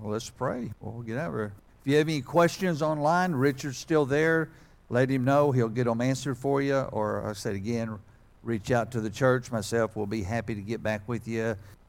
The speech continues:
But like I said, if we can be praying for you, please let us know. And, uh, hopefully, if possible, if you're local, we can see you Sunday. But if not, uh,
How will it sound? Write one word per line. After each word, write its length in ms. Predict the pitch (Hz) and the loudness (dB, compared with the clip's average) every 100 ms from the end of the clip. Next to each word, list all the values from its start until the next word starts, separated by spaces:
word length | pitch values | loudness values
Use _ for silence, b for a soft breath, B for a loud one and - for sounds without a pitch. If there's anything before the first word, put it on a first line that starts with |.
| - | -4
But 180 | 98 73 | -2 0
like 200 | 104 95 | -4 -4
I 40 | |
said, 260 | 90 101 87 | -6 -4 -4
if 120 | 98 | -2
we 140 | 123 | -4
can 140 | 123 120 | -2 -2
be 140 | 113 | -4
praying 360 | - 123 123 120 | -2 -2 -2 -2
for 220 | 123 120 | -4 -4
you, 140 | 113 | -4
please 440 | 98 113 113 101 117 | -6 -6 -6 -6 -6
let 180 | 110 | -6
us 200 | 107 - | -6 -10
know. 320 | 113 110 107 104 B B B B - | -6 -6 -6 -8 B B B B -14
And, 220 | 98 98 95 | -6 -4 0
uh, 140 | 87 | -2
hopefully, 420 | 107 101 104 104 | -2 -4 -2 -2
if 100 | 98 | -4
possible, 520 | 104 123 127 143 190 - - 98 | -2 -2 -2 -6 -8 -8 -12 -10
if 200 | 92 101 | -10 -8
you're 200 | 101 101 | -8 -2
local, 460 | 104 123 123 156 - | -2 -2 -4 -12 -10
we 200 | 113 101 | -8 -6
can 100 | 95 | -6
see 200 | - 113 | -6 -6
you 120 | 107 | -6
Sunday. 540 | 98 120 117 123 127 123 B B B - | -6 -6 -4 -2 -4 -4 B B B -8
But 160 | 101 | -4
if 140 | 98 98 | -4 -2
not, 360 | 110 107 95 | 0 0 -2
uh, 400 | 104 95 90 85 | -2 -2 -2 -6